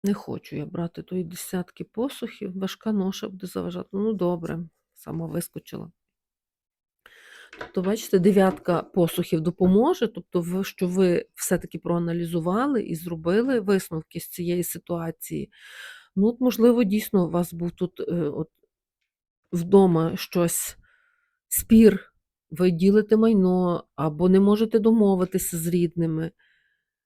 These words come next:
Тому що, ну, важка ноша, бачите, заважати все-таки буде важка ноша, що,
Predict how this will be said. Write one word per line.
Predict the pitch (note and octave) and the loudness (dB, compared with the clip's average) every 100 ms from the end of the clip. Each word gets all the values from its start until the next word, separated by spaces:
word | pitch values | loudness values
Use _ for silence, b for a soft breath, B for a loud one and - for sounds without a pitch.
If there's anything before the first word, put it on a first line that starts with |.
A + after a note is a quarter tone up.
| _ _ _ _ _ _ _ _ _ _ _ _ _ | _ _ _ _ _ _ _ _ _ _ _ _ _
Тому | - F#3+ F#3+ | 4 6 6
що, | F#3+ - G3 F3 E3+ E3+ | 2 -4 -2 2 2 0
ну, | F3+ F#3 E3 | 2 2 4
важка | F3+ - G3+ | 2 2 4
ноша, | F#3+ F3 D#3+ - | 4 4 2 -2
бачите, | E3 E3 - F#3+ | -4 -4 -6 -4
заважати | F3+ F3+ F#3 G#3+ A#3+ | 0 2 4 2 2
все-таки | A3+ - G3+ G3+ - | -4 -2 -2 -2 -6
буде | E3+ F#3 F3+ | -4 0 0
важка | F3 - F3+ | -2 -4 -2
ноша, | F#3 D#3+ D#3+ E3 | 0 0 -4 -8
що, | E3 - F3+ F3 F3 F3 E3 | -12 -10 -6 -4 -2 -4 -6